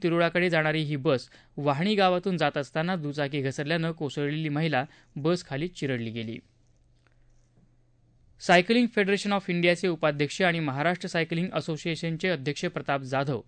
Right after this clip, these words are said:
यांचं आज पुण्यात आकस्मिक निधन झालं. ते पासष्ट वर्षांचे होते. सायकलिंग क्षेत्रातील सर्वोच्च समजल्या जाणाऱ्या जीवनगौरव पुरस्कारानं जाधव यांना सन्मानित करण्यात आलं होतं. प्रताप जाधव यांनी एकोणीसशे सत्त्याहत्तर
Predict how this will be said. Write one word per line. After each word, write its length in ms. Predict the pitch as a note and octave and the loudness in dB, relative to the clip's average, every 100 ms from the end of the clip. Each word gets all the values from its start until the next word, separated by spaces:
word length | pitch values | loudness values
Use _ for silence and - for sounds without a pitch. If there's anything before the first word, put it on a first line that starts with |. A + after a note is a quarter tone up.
| - - - | -18 -20 -2
यांचं 280 | D#3+ E3 F#3 | 0 2 2
आज 160 | F#3 - | 2 0
पुण्यात 340 | - D#3 D#3+ - | -4 -2 -2 -4
आकस्मिक 420 | C#3+ D3+ - D#3 D#3 | -6 -4 -6 -8 -6
निधन 300 | C3 A#2+ A#2+ | -6 -4 -6
झालं. 220 | A2 G#2 - _ _ _ | -6 -10 -12 _ _ _
ते 80 | F3+ | -2
पासष्ट 480 | F3+ F#3 F3+ D3+ E3+ | 0 0 -2 -6 -4
वर्षांचे 440 | C3+ - C3 B2 | -4 -4 -6 -6
होते. 320 | A#2+ B2 G#2 - - _ _ _ | -8 -6 -8 -10 -20 _ _ _
सायकलिंग 400 | - E3+ F3 G#3+ | 0 2 4 2
क्षेत्रातील 480 | G#3+ G3+ G3 F#3+ G3 | 2 0 2 0 -2
सर्वोच्च 460 | F#3 E3+ F3 F3 E3+ | -2 -2 -2 -2 -4
समजल्या 320 | E3+ D#3+ E3 | -2 0 0
जाणाऱ्या 340 | D3+ D3+ E3+ | 2 2 2
जीवनगौरव 580 | E3 C#3+ D3 D3+ D3 D#3+ | 0 0 0 0 0 0
पुरस्कारानं 580 | E3+ C#3+ B2+ C#3 C#3 E3 | -2 -4 -4 0 0 0
जाधव 300 | C#3+ C3 C3+ | 0 0 0
यांना 260 | C3+ C#3 D#3+ | 0 -2 -4
सन्मानित 440 | C#3+ C3+ B2+ E3+ E3 | -6 -4 -2 -4 -4
करण्यात 300 | B2+ B2 A#2+ | -4 -4 -6
आलं 140 | A#2 | -6
होतं. 260 | A2 A2+ A2+ - _ _ _ - | -8 -10 -12 -14 _ _ _ -4
प्रताप 280 | F3 G#3 | 2 4
जाधव 280 | F#3+ G3 G3+ | 4 2 2
यांनी 240 | F#3+ G3 F3 | 2 2 0
एकोणीसशे 360 | F3+ F3 F3+ | -2 -4 -2
सत्त्याहत्तर 540 | E3 D#3+ E3+ D#3+ - | -4 -4 -4 -4 -2